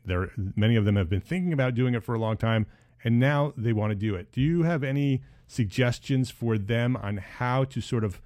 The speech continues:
you just said you need to plan this out. What, uh, could you pr-, maybe give us a few steps of, say, this is what we need to do? Step one, step two, step three. How do we make this transition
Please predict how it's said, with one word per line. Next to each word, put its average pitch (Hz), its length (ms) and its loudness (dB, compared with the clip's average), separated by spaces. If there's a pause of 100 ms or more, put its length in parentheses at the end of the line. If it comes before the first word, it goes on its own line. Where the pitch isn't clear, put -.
(140)
you 120 80 -4
just 117 240 -2
said 107 240 0
you 117 80 6
need 117 160 6
to 110 40 -2
plan 113 360 0
this 107 200 -2
out. 95 180 -4 (580)
What, 147 420 2
uh, 143 120 0 (120)
could 135 160 6
you 175 80 4
pr-, - 220 -4 (160)
maybe 143 240 4
give 131 180 2
us 131 160 2
a 123 80 0
few 131 220 -4
steps - 420 -4
of, 117 100 -6
say, 113 280 0 (140)
this 120 300 2
is 135 60 0
what 127 160 0
we 120 80 2
need 117 180 4
to 110 60 2
do? 104 200 2
Step 135 300 -2
one, 139 220 -2
step - 280 -8
two, 123 180 -4
step 113 260 -8
three. 110 340 -4 (300)
How 127 200 0
do 143 100 2
we 139 80 4
make 123 340 2
this 117 180 -2
transition 104 680 -2